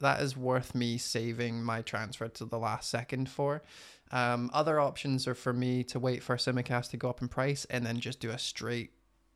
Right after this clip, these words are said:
Simicast to Livramento, Ings to D C L, and it would just be to get, get over it. However, I have got Ings captain just now on my team in front of me. Um, and I do like the look of that, but the problem is obviously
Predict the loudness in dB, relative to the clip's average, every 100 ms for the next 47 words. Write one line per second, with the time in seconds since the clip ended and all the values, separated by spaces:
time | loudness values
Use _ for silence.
0 | -4 0 0 2 0 0 0 2 2 2
1 | 2 0 0 -2 -2 -2 -2 -2 -2 -2
2 | -2 -4 -2 0 0 -2 -6 -16 -18 -20
3 | 0 2 4 4 6 6 6 2 0 -2
4 | -4 -4 -6 -8 -6 -6 -8 -10 _ -6
5 | -4 -4 -4 -4 -2 -4 2 4 6 4
6 | 2 0 0 0 -2 0 0 -2 -4 -4
7 | -2 -2 -2 -2 -2 -4 -4 -4 -6 -8
8 | -6 -4 -4 -4 -4 -6 -8 -6 -4 -2
9 | -4 -8 -6 -6 -2 -2 -2 -8 -8 -12
10 | -20 -20 -20 -8 0 2 2 2 0 -2
11 | -4 -20 -20 -18 -18 -10 0 2 2 4
12 | 4 4 0 -2 -4 -2 -4 -4 -4 -2
13 | -2 -2 -2 2 8 10 10 6 4 0
14 | 0 0 0 0